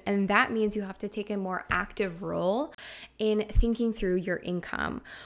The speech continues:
What is the amount of income that I wanna make this year? If right now you're making sixty thousand dollars a year, what do you wanna make the next year? Is, is that eighty thousand? Would that mean you need to get a new job? Does that mean you just need to, you know,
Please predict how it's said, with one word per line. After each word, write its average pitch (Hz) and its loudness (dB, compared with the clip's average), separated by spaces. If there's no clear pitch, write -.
What 233 4
is 185 4
the 190 -6
amount 185 -2
of 180 -4
income 175 -2
that 175 -2
I 180 2
wanna 170 -2
make 170 0
this - -6
year? 120 0
If - -2
right 208 4
now 190 0
you're 185 -4
making 180 -6
sixty - -4
thousand 185 -4
dollars 175 -4
a 185 -4
year, 196 2
what 175 2
do 196 -4
you 196 0
wanna 175 -4
make 170 -8
the 190 -2
next 190 -6
year? - -6
Is, 185 -4
is 185 -2
that 185 0
eighty 233 4
thousand? - -8
Would 202 2
that 185 0
mean 196 -2
you 202 0
need 196 -2
to 214 -4
get 202 -2
a 208 0
new 220 4
job? 220 -2
Does 185 -4
that 175 -2
mean 190 0
you 185 0
just 185 -6
need 190 -4
to, - -6
you 185 -4
know, 175 -6